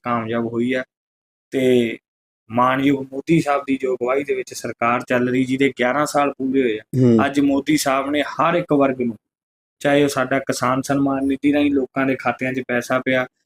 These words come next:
Speaker 1: ਚਾਹੇ ਆਵਾਸ ਯੋਜਨਾ ਨਾਲ ਘਰ ਮਿਲੇ, ਚਾਹੇ ਆਯੁਸ਼ਮਾਨ ਕਾਰਡ ਨਾਲ ਪੰਜ ਲੱਖ ਦਾ ਇਲਾਜ ਹੋਇਆ,
Speaker 2: ਹੂੰ।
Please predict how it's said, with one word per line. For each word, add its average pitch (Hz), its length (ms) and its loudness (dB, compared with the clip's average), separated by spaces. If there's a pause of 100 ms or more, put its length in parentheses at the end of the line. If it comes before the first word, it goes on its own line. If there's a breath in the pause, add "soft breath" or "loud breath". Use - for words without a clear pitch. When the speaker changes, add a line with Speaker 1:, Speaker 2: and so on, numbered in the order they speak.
(120)
Speaker 1:
ਚਾਹੇ 139 180 2
ਆਵਾਸ 127 420 2
ਯੋਜਨਾ 135 420 2
ਨਾਲ 139 120 -2
ਘਰ 120 260 -2
ਮਿਲੇ, 123 320 -2 (300)
ਚਾਹੇ 143 200 2
ਆਯੁਸ਼ਮਾਨ 143 540 2
ਕਾਰਡ 131 300 0
ਨਾਲ 135 200 -8
ਪੰਜ 127 220 -2
ਲੱਖ 123 260 -2
ਦਾ 131 100 0
ਇਲਾਜ 123 360 0
ਹੋਇਆ, 131 260 0
Speaker 2:
ਹੂੰ। 120 460 2